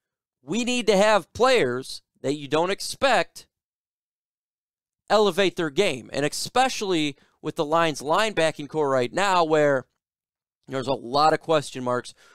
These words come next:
Who's gonna man that bad boy? Right now, Chris Board has done a really good job. I love seeing it, but I still wanna see in pads. I still wanna see them in preseason to really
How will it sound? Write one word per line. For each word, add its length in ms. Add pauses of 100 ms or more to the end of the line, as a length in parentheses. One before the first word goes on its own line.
(160)
Who's 340
gonna 220
man 300
that 140
bad 280
boy? 240 (560)
Right 200
now, 220
Chris 420
Board 500 (360)
has 160
done 320
a 140
really 320
good 180
job. 420 (640)
I 60
love 220
seeing 180
it, 100
but 80
I 100
still 680 (440)
wanna 300
see 580 (160)
in 140
pads. 560 (720)
I 120
still 360
wanna 200
see 260
them 240
in 120
preseason 840 (840)
to 240
really 640